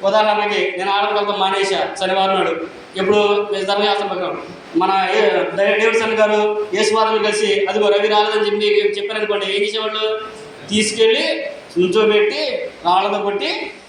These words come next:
చంపేసేవాడు. అంత తీక్షణమైన శిక్షనే విధించేవాడు. మరి ఇప్పుడు,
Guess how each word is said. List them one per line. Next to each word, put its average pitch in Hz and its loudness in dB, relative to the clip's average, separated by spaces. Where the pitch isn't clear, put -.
చంపేసేవాడు. 170 -4
అంత 226 0
తీక్షణమైన 233 2
శిక్షనే 220 -2
విధించేవాడు. 202 2
మరి 262 -2
ఇప్పుడు, 311 2